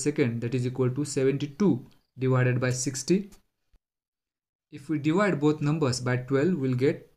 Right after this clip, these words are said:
twelve fives are sixty and twelve sixes are seventy-two. That is, we get six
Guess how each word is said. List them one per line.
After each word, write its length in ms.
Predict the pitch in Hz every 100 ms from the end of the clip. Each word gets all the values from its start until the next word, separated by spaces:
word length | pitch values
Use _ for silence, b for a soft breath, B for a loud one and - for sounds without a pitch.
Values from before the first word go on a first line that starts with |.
| _ -
twelve 220 | 135 143
fives 340 | - 135 127 131
are 40 | -
sixty 400 | 151 - 175 120
and 260 | 120 127 123 131
twelve 260 | 135 135 -
sixes 320 | 170 175 -
are 260 | 120 135 B B - -
seventy-two. 640 | 123 120 127 127 - 123 - - _ _ _ _ _
That 160 | - 143 147
is, 160 | 190 - _ _ _
we 100 | 135 127 180
get 260 | 165 - - -
six 340 | - 190 -